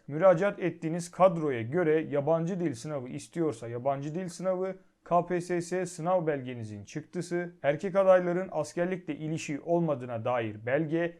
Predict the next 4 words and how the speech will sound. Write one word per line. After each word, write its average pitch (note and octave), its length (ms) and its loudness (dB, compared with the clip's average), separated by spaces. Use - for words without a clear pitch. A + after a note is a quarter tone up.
adli D3+ 360 4
sicil E3+ 360 -4
kaydınızın A#2+ 680 -2
belgesi D#3+ 600 -2